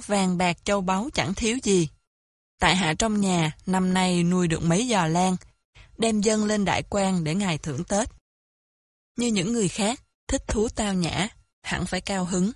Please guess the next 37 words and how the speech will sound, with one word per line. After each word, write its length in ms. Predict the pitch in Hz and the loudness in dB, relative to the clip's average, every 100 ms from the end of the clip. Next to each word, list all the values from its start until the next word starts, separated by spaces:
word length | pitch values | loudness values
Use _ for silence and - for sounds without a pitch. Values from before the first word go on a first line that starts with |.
| - _ _ _ _ _ _ _ _ - | -6 _ _ _ _ _ _ _ _ -4
Tiêu 180 | 190 180 | 0 0
Tư 260 | 180 175 | 0 0
trái 280 | 160 170 185 | 0 -4 -4
lại, 340 | 247 170 151 170 - _ - | -4 -4 -6 -8 -16 _ -4
mặt 180 | 196 - - | -4 -2 -2
trầm 220 | 202 180 | 0 2
xuống, 340 | - 190 214 302 - _ _ _ | 2 2 0 -4 -14 _ _ _
ngắm 240 | 170 175 277 | -2 -2 -2
qua 140 | 220 | -2
giò 180 | 185 170 | 0 0
lan, 340 | 156 170 190 185 - - - | 0 0 0 -2 -8 -20 -8
hỏi 220 | - 156 | 0 2
sang 220 | - 220 | 2 0
công 200 | 208 202 | -2 -2
việc 200 | 185 160 | 0 -2
của 100 | - | 0
Lý 200 | 170 208 | -2 -2
Bôn, 300 | 262 202 196 185 - - _ _ | 0 2 2 -2 -10 -20 _ _
rồi 200 | - 175 | -2 0
lấy 160 | 151 185 | 0 0
giọng 240 | 185 123 | -2 -2
bề 160 | 160 156 | -2 -4
trên 340 | - 190 185 175 - - | -2 0 2 0 -6 -8
cho 140 | 226 220 | -2 0
là 140 | 190 | 0
công 200 | 185 208 | -2 -2
việc 220 | 196 165 | -2 -2
của 100 | - | 0
Lý 160 | 170 214 | 0 0
Bôn 300 | 214 196 185 | 0 2 0
không 260 | - 185 | 0 0
hoàn 220 | 180 175 147 | 0 -2 -2
tất. 220 | 185 240 - - _ _ _ _ _ _ _ _ _ | -2 -4 -8 -20 _ _ _ _ _ _ _ _ _
Ngay 260 | 220 220 208 | -6 -4 -4
tối 200 | - 226 | -4 -4
hôm 240 | 254 202 | -4 -4
đó, 260 | 180 175 | -2 -2